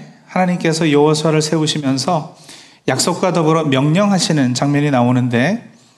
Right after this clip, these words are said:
그 내용에는 반복되는 표현이 있습니다. 일 장 육 절에 보시면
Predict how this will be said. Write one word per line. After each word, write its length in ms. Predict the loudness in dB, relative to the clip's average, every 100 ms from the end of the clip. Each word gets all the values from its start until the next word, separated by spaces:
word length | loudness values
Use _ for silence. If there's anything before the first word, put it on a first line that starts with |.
| _ _ -20 -6
그 120 | 0
내용에는 440 | 2 2 2 0
반복되는 640 | 0 2 2 0 0 0 0
표현이 320 | 0 2 2
있습니다. 540 | 0 -2 -2 -2 -6 -12 _ _ _ _ _ 0
일 200 | 0 2
장 300 | 0 0 0
육 220 | 0 0
절에 180 | 0 2
보시면 640 | 2 0 0 0 0 -6